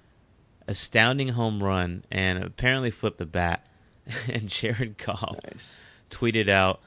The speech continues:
Speaker 1: "I hope Puig gets a fastball to the ribs." <laughs>
Speaker 2: I like it.
Speaker 1: He totally forgot about it. Goff said that, that he, uh, probably wrote that when he was in high school.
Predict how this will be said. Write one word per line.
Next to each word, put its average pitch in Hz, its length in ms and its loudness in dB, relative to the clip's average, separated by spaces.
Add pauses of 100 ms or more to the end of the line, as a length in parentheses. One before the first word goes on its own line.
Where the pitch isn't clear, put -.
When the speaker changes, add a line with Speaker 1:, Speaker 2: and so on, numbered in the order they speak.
(400)
Speaker 1:
"I 110 180 8
hope 123 300 4
Puig 120 420 2
gets 107 240 0
a 95 60 -4 (220)
fastball 107 520 0
to - 100 -4
the 90 120 -2
ribs." 87 500 0 (160)
<laughs> - 1600 -8
Speaker 2:
I 95 60 -4
like 92 260 0
it. 92 180 0 (1600)
Speaker 1:
He 170 220 2
totally 143 340 4
forgot 117 380 2
about 113 320 6
it. 110 260 -2
Goff 113 300 2
said 110 220 -2
that, 92 200 -2
that 101 300 -2
he, 104 260 -4
uh, 95 200 -2
probably 101 340 -4
wrote 95 220 -4
that 95 140 -4
when 90 120 -8
he 90 80 -10
was 87 140 -10
in 82 100 -16
high 107 220 -2
school. 95 580 -4